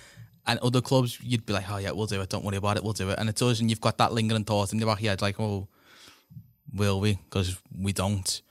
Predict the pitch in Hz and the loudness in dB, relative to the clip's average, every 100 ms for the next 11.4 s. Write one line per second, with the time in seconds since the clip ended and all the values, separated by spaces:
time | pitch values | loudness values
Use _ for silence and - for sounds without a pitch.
0 | - - - _ 123 110 - _ _ _ | -14 -14 -14 _ 6 6 2 _ _ _
1 | _ _ _ _ _ - - 120 131 - | _ _ _ _ _ -12 -8 -6 -4 -4
2 | 127 143 127 147 139 143 - 127 120 110 | 0 2 2 2 0 0 2 4 6 4
3 | 113 127 - 139 131 120 104 120 127 131 | 2 -2 0 0 2 0 2 0 4 4
4 | 143 120 120 113 - - _ _ _ _ | 4 2 -2 -2 -4 -6 _ _ _ _
5 | _ _ _ - - - 113 - 113 107 | _ _ _ -20 -20 -2 -2 2 2 4
6 | 120 135 127 120 120 107 110 104 - 127 | 4 4 4 4 6 6 4 2 2 2
7 | 131 - - 82 90 113 117 107 - - | 2 0 -4 -2 0 4 4 4 -2 -20
8 | _ - - 107 - 107 104 107 101 101 | _ -4 0 0 2 2 4 2 0 0
9 | 120 123 120 110 113 127 - - 113 104 | 0 0 2 2 2 0 -4 0 2 0
10 | 101 - _ _ _ _ _ _ - 107 | -2 -12 _ _ _ _ _ _ -4 -4
11 | - - 131 117 | -4 0 2 2